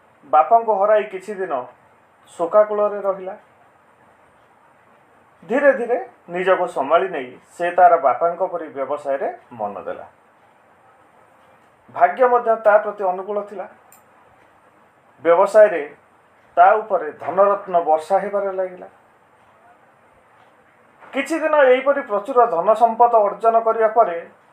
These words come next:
ସେ ତାର ବାପାଙ୍କର ଅନ୍ତିମ ଆଶୀର୍ବାଦ କଥା ମନେ ପଡ଼ିଲା। ସେ ଭାବିଲା, ପିତାଙ୍କର ଆଶୀର୍ବାଦ ହେତୁ ସେ ଏତେ ଧନ ସମ୍ପତ୍ତିର ଅଧିକାର ହୋଇପାରିଛି।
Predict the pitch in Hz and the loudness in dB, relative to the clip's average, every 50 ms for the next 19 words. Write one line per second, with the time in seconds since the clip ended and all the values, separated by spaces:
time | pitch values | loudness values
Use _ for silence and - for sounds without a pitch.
0 | _ _ _ - - 240 247 254 247 247 208 175 143 131 - - - - - - | _ _ _ 0 4 6 6 8 6 6 4 4 2 0 -4 -8 -16 -20 -20 -20
1 | - - - - - _ _ _ _ _ _ _ _ _ _ _ _ _ _ _ | -20 -20 -20 -20 -20 _ _ _ _ _ _ _ _ _ _ _ _ _ _ _
2 | _ _ _ _ _ _ _ - 127 151 170 170 226 247 254 254 233 208 151 127 | _ _ _ _ _ _ _ -4 2 2 2 4 4 2 2 2 0 0 0 0
3 | - - - - - - 151 165 170 170 - 320 320 285 277 240 185 - - - | -2 -6 -12 -10 -6 -4 -4 -4 -6 -6 -6 -6 -2 2 2 2 2 2 -2 -6
4 | 202 196 180 165 - 156 147 147 139 - - 254 233 - 131 110 - - 76 - | -4 0 0 0 0 -2 -6 -8 -10 -10 -10 -12 -12 -12 -14 -14 -14 -14 -14 -16
5 | - - - _ _ _ _ _ _ _ _ _ _ _ _ _ _ _ _ - | -16 -20 -20 _ _ _ _ _ _ _ _ _ _ _ _ _ _ _ _ -8
6 | 233 220 - - - - 139 208 214 165 123 - - - _ _ _ _ _ _ | -8 -8 -8 -8 -12 -12 -10 -4 -2 0 -2 -2 -4 -8 _ _ _ _ _ _
7 | _ _ _ _ _ _ _ _ _ _ _ _ _ _ _ _ _ _ _ _ | _ _ _ _ _ _ _ _ _ _ _ _ _ _ _ _ _ _ _ _
8 | _ _ 123 113 117 117 175 196 214 226 233 254 254 247 220 214 - - 226 220 | _ _ -20 -14 -6 -4 -2 -2 -2 0 2 4 6 6 6 4 0 -4 -2 2
9 | 220 208 208 208 202 - 202 196 - 220 196 165 - - _ _ _ _ _ _ | 2 2 4 2 0 -2 -6 -8 -6 -6 -6 -6 -6 -10 _ _ _ _ _ _
10 | _ _ _ _ _ _ _ _ _ _ _ _ _ _ _ _ _ _ _ _ | _ _ _ _ _ _ _ _ _ _ _ _ _ _ _ _ _ _ _ _
11 | _ _ _ _ _ _ _ _ - - - 247 226 196 185 - - - _ _ | _ _ _ _ _ _ _ _ -4 2 2 4 4 2 0 -6 -14 -20 _ _
12 | _ _ _ _ _ _ _ _ _ _ _ _ _ _ _ _ _ - 175 175 | _ _ _ _ _ _ _ _ _ _ _ _ _ _ _ _ _ -10 -8 -4
13 | 175 247 208 156 151 151 156 175 180 - 190 185 185 190 190 185 190 190 180 151 | 0 0 0 0 0 -2 -2 -2 -2 -2 -4 -4 -2 -4 -4 -2 -2 0 0 0
14 | 131 123 131 123 147 143 160 202 202 175 156 127 117 98 - 87 82 - - - | -2 -4 -6 -4 -2 -2 -2 -4 -6 -8 -10 -10 -10 -10 -10 -10 -10 -12 -16 -20
15 | 67 | -20